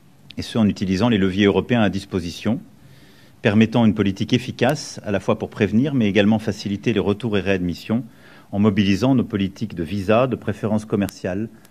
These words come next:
ou d'aide au développement. Nous avons appelé à continuer à protéger les frontières extérieures, en particulier dans les cas d'instrumentalisation des migrations. Je pense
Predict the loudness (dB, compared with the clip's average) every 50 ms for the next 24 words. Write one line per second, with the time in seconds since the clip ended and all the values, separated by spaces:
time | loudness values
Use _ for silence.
0 | _ -10 -6 2 4 6 6 6 6 4 4 2 2 -2 -4 -4 -8 -10 -10 -12
1 | -16 _ _ _ _ _ _ _ _ _ _ -20 -20 -20 -20 -20 -20 -20 -20 -20
2 | -20 -8 -2 2 4 6 6 8 6 6 4 4 4 6 6 6 4 2 2 2
3 | 4 4 6 6 6 6 6 4 4 0 -2 -8 -18 -20 -20 -20 _ _ -16 -14
4 | -14 0 2 2 4 4 4 4 6 4 4 2 2 0 0 0 2 2 2 0
5 | -2 -2 -2 -2 0 2 4 4 4 4 2 0 -2 -6 -14 -20 -20 -20 -20 -6
6 | 0 0 2 4 4 2 0 0 -4 -12 -6 -4 -4 0 2 2 4 4 4 4
7 | 4 4 2 2 4 6 4 4 4 2 0 2 4 4 4 4 2 2 2 0
8 | -2 -2 -2 -2 -2 2 4 4 4 4 2 0 -2 -4 -4 -6 -6 -6 -8 -14
9 | -20 -20 -20 -20 -20 -20 -10 -8 -8 -4 -2 -2 -2 -2 -2 -4 -6